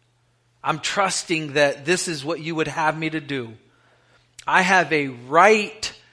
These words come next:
to take, but Lord, I want to give. So remember me, an eternal perspective.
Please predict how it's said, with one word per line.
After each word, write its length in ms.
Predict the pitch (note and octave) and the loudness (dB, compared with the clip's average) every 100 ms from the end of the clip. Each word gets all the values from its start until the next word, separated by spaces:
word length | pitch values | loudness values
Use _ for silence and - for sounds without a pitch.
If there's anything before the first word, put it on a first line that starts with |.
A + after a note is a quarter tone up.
| _ _ _ | _ _ _
to 120 | F3 | -8
take, 680 | E3+ - F#3+ F#3 C#3 C#3 - _ _ _ _ _ _ _ _ _ _ | -6 -4 0 0 -2 -10 -20 _ _ _ _ _ _ _ _ _ _
but 120 | C#3+ | -10
Lord, 220 | D3 D3 | -4 -2
I 80 | C#3+ | -2
want 200 | C#3 C#3 | -4 -8
to 60 | D3 | -10
give. 360 | B2 B2 A2 A#2+ _ _ _ _ _ _ _ _ _ _ _ _ | -12 -14 -16 -20 _ _ _ _ _ _ _ _ _ _ _ _
So 300 | _ - - | _ -10 -6
remember 500 | D#3 F#3+ G#3 A3+ D#3+ | -4 -2 -2 -4 -4
me, 340 | B2 A#2 G#2 _ _ _ _ _ _ _ _ _ _ | -8 -12 -20 _ _ _ _ _ _ _ _ _ _
an 140 | C#3 | -12
eternal 460 | C#3 - F#3+ F#3 F3 | -10 -8 -6 -4 -6
perspective. 800 | - D#3+ - D3+ B2 - A2 | -6 -10 -6 -6 -6 -8 -20